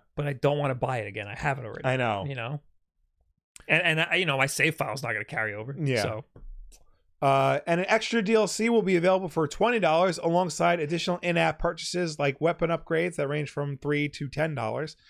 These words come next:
Speaker 1: Give me a demo. Or put it on Apple Arcade. <laughs>
Speaker 2: Yeah. Uh, Resident Evil Village, uh, will also arrive on iPhone fifteen Pro and M one powered iPads, uh, on October thirtieth for forty dollars.
Speaker 1: Oh,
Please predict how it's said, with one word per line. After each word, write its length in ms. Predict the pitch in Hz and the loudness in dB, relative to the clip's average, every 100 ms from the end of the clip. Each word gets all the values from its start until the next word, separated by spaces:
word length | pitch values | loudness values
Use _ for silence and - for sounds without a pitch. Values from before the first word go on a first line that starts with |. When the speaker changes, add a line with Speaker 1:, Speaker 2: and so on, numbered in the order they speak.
| - | -6
Speaker 1:
Give 100 | 185 | -2
me 100 | 226 | -2
a 60 | |
demo. 440 | 143 127 123 110 - - | -2 -6 -8 -10 -16 2
Or 200 | 180 220 | 4 4
put 160 | 202 202 | 2 2
it 20 | |
on 140 | 170 | 4
Apple 260 | 156 160 131 | 4 2 -2
Arcade. 360 | 101 - - 156 - _ _ _ 165 | -6 -10 -14 -14 -20 _ _ _ -12
<laughs> 240 | - - | -12 -2
Speaker 2:
Yeah. 360 | 147 147 135 110 _ _ _ _ _ _ _ _ _ 196 - _ _ _ _ _ _ - | 2 4 4 0 _ _ _ _ _ _ _ _ _ -20 -18 _ _ _ _ _ _ 0
Uh, 160 | 151 147 | 2 4
Resident 340 | 180 196 220 | 4 2 2
Evil 140 | 208 180 | 2 0
Village, 640 | 117 190 196 214 214 - 180 | 2 4 6 4 2 0 2
uh, 160 | 165 | 4
will 120 | 160 156 | 2 2
also 380 | 170 190 196 180 | 2 4 2 4
arrive 280 | 170 170 160 | 4 4 2
on 100 | 160 | 2
iPhone 340 | 160 170 151 | 2 2 -2
fifteen 380 | 160 147 165 147 | -2 -6 -6 -2
Pro 260 | 147 156 | 2 2
and 80 | 143 | 2
M 120 | 156 | 0
one 180 | 165 156 | 0 -2
powered 380 | 147 156 151 139 - | 0 2 2 0 2
iPads, 640 | 185 220 135 117 139 - - - _ _ - | 2 2 -2 -2 -2 -6 -18 -20 _ _ 0
uh, 360 | 143 139 135 147 | 4 6 4 2
on 140 | 156 156 | 2 2
October 380 | 143 170 160 165 | 2 0 0 0
thirtieth 560 | - 220 170 151 - _ _ _ | 2 2 4 0 -2 _ _ _
for 260 | - 151 | 2 4
forty 400 | 143 - 214 190 | 2 -2 -4 -4
dollars. 560 | 113 101 107 - - - _ _ - | -8 -10 -14 -18 -20 -20 _ _ 0
Speaker 1:
Oh, 440 | 294 480 190 110 | 2 4 2 2